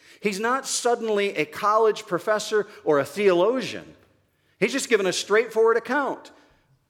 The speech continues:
"I met Jesus. This is what Jesus did. This is what happened as a result."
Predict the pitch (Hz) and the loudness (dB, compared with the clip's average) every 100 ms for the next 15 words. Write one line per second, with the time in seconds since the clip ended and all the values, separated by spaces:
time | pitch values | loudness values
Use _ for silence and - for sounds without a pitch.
0 | _ - 165 190 165 156 233 277 269 - | _ -2 2 2 0 -2 -2 0 0 -2
1 | - 170 170 175 190 190 196 180 156 151 | -4 -2 0 0 0 -2 -4 -4 -2 2
2 | 233 294 - - - 175 208 185 214 196 | 4 2 -2 -16 -4 -2 -2 0 0 2
3 | 254 247 233 220 240 226 254 294 - - | 0 0 -2 -2 -4 -2 -2 -2 -4 -10